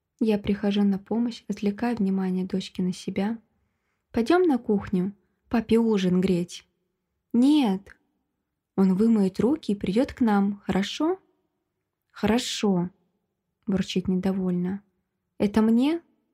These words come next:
Замечает на полу бумажный пакет и, мгновенно забыв об отце,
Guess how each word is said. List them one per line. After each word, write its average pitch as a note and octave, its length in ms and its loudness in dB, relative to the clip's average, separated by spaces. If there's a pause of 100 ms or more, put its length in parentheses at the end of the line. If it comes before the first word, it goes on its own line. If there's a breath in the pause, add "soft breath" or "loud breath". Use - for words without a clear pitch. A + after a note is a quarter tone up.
(680)
Замечает G3 600 0
на F#3+ 80 -2
полу G3 280 -2
бумажный F#3+ 500 -2
пакет G3 540 -6 (520)
и, G#3+ 100 2
мгновенно G3+ 640 2
забыв F#3+ 460 -2
об F3+ 180 -4
отце, A#3 460 -4